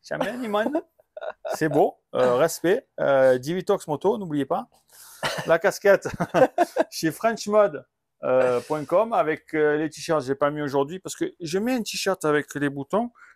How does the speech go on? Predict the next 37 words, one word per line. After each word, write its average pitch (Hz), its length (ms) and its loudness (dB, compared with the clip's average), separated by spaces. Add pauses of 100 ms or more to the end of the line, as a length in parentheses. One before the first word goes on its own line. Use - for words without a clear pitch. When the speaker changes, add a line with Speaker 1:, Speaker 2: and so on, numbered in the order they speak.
(120)
Speaker 1:
Comme 160 160 -6
ça, 220 180 0
le 202 80 -4
micro, 208 540 -6
il, 170 180 -12 (220)
il 156 60 -12
se - 140 -8
clipse - 360 -12
mieux 170 260 -4
que 165 180 -8
sur 156 220 -6
Speaker 2:
Ok. 147 60 -2
Speaker 1:
le, 135 320 0 (640)
le 127 420 -4
t-shirt 151 460 -8
O'Neill 151 240 -2
en 135 100 0
bois 127 220 -2
des, 113 320 0
des 117 120 -4
bennes, 131 280 0
là, 107 160 -10
de, 101 360 -4 (320)
<laughs> 151 200 -8
de 151 180 -10 (200)
Marie 139 280 -4
Musquin. 151 460 -6 (600)
Comme 127 120 -4
ça, 165 120 -6
c'est 147 160 -8
plus - 140 -10
facile 160 360 -8
pour 156 120 -8
mettre 147 240 -6
le 131 180 -6
micro. - 340 -12 (500)
Euh, 110 880 2